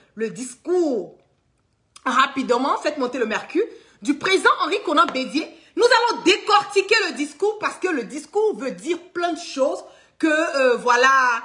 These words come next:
certaines personnes n'ont pas prêté attention, que moi-même, la guerre, quand j'ai lu pour une première fois, je me suis dit, mais attends, ok, oui, il a bien agi, mais j'ai pas décortiqué, j'ai pas prêté attention aux mots, voilà,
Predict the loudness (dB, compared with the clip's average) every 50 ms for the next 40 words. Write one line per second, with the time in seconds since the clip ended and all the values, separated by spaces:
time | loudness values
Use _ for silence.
0 | -10 -16 -20 -12 -4 -2 -2 -2 -2 -4 -6 -4 0 0 0 0 -2 -4 -2 -2
1 | 0 -2 0 0 -2 -2 -4 -4 -4 -4 -4 -2 0 0 0 0 0 -4 -14 -20
2 | _ _ 0 0 0 0 -4 -10 -12 -12 -14 -8 -6 -6 -6 -6 -12 -20 _ _
3 | 2 2 4 4 4 4 4 2 0 0 0 0 0 0 0 -2 -2 -2 -2 -4
4 | -4 -4 -6 -4 -4 -4 -4 -4 -6 -8 -6 -4 -4 -2 0 0 -2 -2 -2 0
5 | 0 0 0 -2 -6 -12 -14 -12 -12 -12 -10 -10 -10 -12 -12 -12 -10 -10 -10 -10
6 | -6 -4 -4 -4 -4 -6 -10 -20 _ _ -6 -4 -4 -2 -2 -4 -6 -6 -8 -6
7 | -4 -4 -4 -4 -6 -8 -10 -10 -12 -20 -10 -4 0 2 2 2 2 -2 0 2
8 | 2 2 2 0 -4 -4 -2 0 0 0 0 0 -4 -6 -2 0 0 0 0 -2
9 | -2 -2 -2 -2 -2 -6 -6 -4 -2 -2 -2 0 0 0 0 0 -4 -10 -12 -12
10 | -14 -8 -6 -6 -6 -6 -8 -14 _ _ _ -20 -20 _ _ 4 4 4 4 2
11 | 2 2 2 4 4 4 2 2 -4 -2 0 2 2 4 2